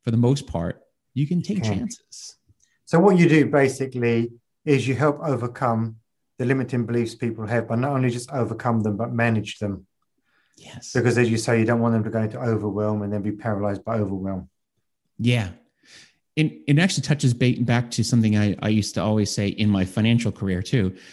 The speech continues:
Speaker 1: which is about taking measured risk. You know, take risks, sure,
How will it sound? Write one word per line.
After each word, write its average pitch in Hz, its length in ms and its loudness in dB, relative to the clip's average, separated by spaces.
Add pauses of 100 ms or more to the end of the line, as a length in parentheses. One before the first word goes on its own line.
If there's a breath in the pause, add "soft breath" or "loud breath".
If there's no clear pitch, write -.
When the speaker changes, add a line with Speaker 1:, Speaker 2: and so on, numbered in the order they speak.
(160 loud breath)
Speaker 1:
which 127 160 0
is 127 100 6
about 120 200 2
taking 139 320 4
measured 107 360 4
risk. - 400 -6 (1000 soft breath)
You 127 100 4
know, 117 160 6
take 185 320 -2
risks, - 440 -4 (160)
sure, - 500 -4